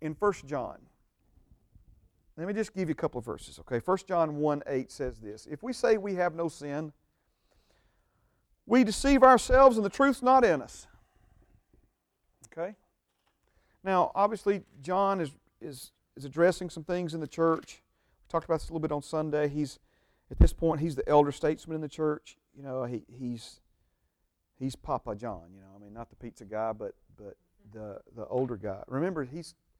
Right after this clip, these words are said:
he's taking care of, of, of Mary, Jesus' mother. He has survived multiple attacks on his life, multiple even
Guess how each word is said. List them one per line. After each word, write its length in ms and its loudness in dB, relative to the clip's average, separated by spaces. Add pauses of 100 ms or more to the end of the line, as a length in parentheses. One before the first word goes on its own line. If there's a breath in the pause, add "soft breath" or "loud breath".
(680)
he's 140 -16
taking 300 -2
care 280 2
of, 140 -2 (220)
of, 140 -12 (280)
of 160 -14 (200)
Mary, 340 -2
Jesus' 440 -10
mother. 420 -6 (920)
He 120 -8
has 180 -4
survived 760 -2
multiple 400 -8
attacks 420 -8
on 80 -14
his 140 -18
life, 360 2 (260)
multiple 460 -8
even 280 -12